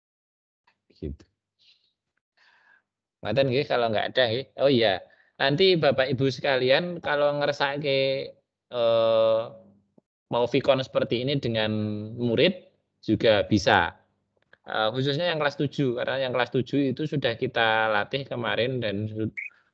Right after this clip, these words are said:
eh, mereka sudah bisa menggunakan ini, mereka sudah punya akunnya. Jadi jenengan nanti kalau mau suatu, khususnya yang guru kelas tujuh dan atau wali kelas tujuh,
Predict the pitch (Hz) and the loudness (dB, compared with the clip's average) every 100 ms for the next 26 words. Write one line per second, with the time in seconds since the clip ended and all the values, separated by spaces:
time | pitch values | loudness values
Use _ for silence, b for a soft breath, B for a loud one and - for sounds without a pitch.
0 | - 104 101 98 98 98 98 - _ _ | -4 0 2 0 0 -2 -4 -10 _ _
1 | _ - _ _ _ _ _ _ _ _ | _ -20 _ _ _ _ _ _ _ _
2 | 101 104 120 135 110 98 - _ _ _ | -4 0 0 0 0 -2 -4 _ _ _
3 | _ _ 101 87 101 82 90 90 87 87 | _ _ -4 0 -2 -2 -10 -6 -6 -4
4 | 90 87 95 123 127 107 107 110 107 107 | -6 -6 -6 -6 -4 0 0 -2 -6 -4
5 | 104 101 95 113 104 110 95 80 _ _ | -6 -4 -4 -2 0 0 -2 -6 _ _
6 | _ _ _ _ - 113 113 101 101 104 | _ _ _ _ -2 0 2 0 0 0
7 | 107 127 151 170 _ _ _ - 98 101 | 0 0 -2 -8 _ _ _ -10 -4 -2
8 | 131 117 113 110 110 107 110 110 110 110 | 2 4 4 2 0 0 0 0 0 -2
9 | 104 110 110 113 110 107 107 110 120 113 | -2 -2 -2 -4 -6 -6 -4 -2 2 2
10 | 110 110 104 - 107 101 104 - 107 - | 2 0 -2 0 0 2 -2 0 -4 0
11 | 110 143 - 101 98 101 107 107 98 101 | 0 0 -4 -6 -6 -4 0 2 2 -2
12 | 104 101 - 104 - 104 131 | -2 -2 -2 -4 -2 -2 -2